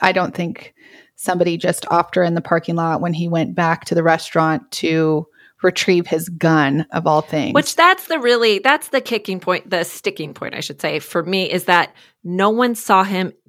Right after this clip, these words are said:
Speaker 2: go back in the restaurant to retrieve his gun. No one. No customer, no staff member. You would remember, someone would remember seeing you if you went back in. Someone would have walked by and seen the gun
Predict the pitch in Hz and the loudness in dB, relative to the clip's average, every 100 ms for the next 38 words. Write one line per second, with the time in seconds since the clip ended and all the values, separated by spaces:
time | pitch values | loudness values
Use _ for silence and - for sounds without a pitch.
0 | _ - 170 175 175 175 - 165 147 160 | _ 2 2 4 0 0 -6 -6 0 -2
1 | 160 - 139 131 - - 156 147 143 - | -2 -4 -6 -6 -8 -10 -6 -6 -6 -6
2 | 156 139 139 135 143 - _ _ _ _ | -6 -6 -8 -6 -6 -6 _ _ _ _
3 | _ _ _ - 214 214 160 - _ _ | _ _ _ 2 4 4 0 -8 _ _
4 | 170 151 220 233 214 208 202 196 208 - | -4 -2 -4 -2 -2 0 0 0 -2 -4
5 | 165 165 147 - - 196 190 196 190 180 | -4 -4 -6 -8 -4 2 2 2 -2 -2
6 | 170 175 170 165 170 _ _ _ _ _ | 0 0 2 2 -2 _ _ _ _ _
7 | _ _ 196 269 277 294 233 262 247 240 | _ _ -4 -2 2 0 0 0 0 0
8 | 277 285 214 156 - - _ _ _ - | -2 -2 -2 -2 -4 -12 _ _ _ -14
9 | - 269 269 269 220 185 190 185 180 190 | -2 0 0 0 0 0 0 0 0 -2
10 | 160 175 - 190 151 131 113 80 - - | -2 -6 -2 -2 -2 -6 -10 -10 -12 -10
11 | 175 165 170 160 165 110 156 143 - _ | -8 -2 -2 0 -4 0 0 0 -4 _
12 | 165 127 95 _ _ _ - 269 294 285 | -6 -6 -10 _ _ _ -6 -2 -2 -2
13 | 269 262 240 247 - 302 302 214 214 226 | 2 2 4 0 0 -4 -2 -2 -4 -4
14 | 220 202 214 254 - - | -4 -4 -2 -2 -4 -12